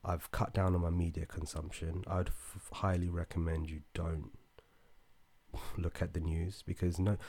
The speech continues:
no matter what you do, you're going to get updated.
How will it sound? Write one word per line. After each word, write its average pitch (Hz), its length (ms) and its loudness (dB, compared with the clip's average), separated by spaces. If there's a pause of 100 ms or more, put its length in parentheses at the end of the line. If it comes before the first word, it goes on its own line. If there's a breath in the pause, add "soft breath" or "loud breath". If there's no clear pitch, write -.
(220 loud breath)
no 104 140 6
matter 104 200 6
what 87 360 2 (100)
you 87 140 -2
do, 87 420 -2 (720)
you're 104 100 0
going 135 200 10
to - 100 -4
get 87 160 -4
updated. - 680 -4